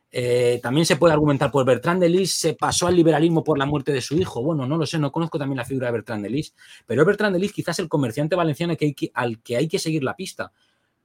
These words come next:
porque, mm, Mendizábal trabaja para él y Bertrand de Lis es el que pone el dinero y va a tener un papel fundamental en el trienio y a él no se le conoce, esa es la clave.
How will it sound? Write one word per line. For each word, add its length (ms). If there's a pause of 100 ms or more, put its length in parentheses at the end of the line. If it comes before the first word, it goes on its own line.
porque, 440 (280)
mm, 760
Mendizábal 480
trabaja 340
para 240
él 240 (380)
y 100
Bertrand 320
de 80
Lis 120
es 100
el 100
que 120
pone 460 (480)
el 160
dinero 380
y 100
va 80
a 60
tener 140
un 140
papel 300
fundamental 480
en 80
el 100
trienio 380
y 140
a 80
él 100
no 80
se 100
le 100
conoce, 400
esa 120
es 60
la 120
clave. 380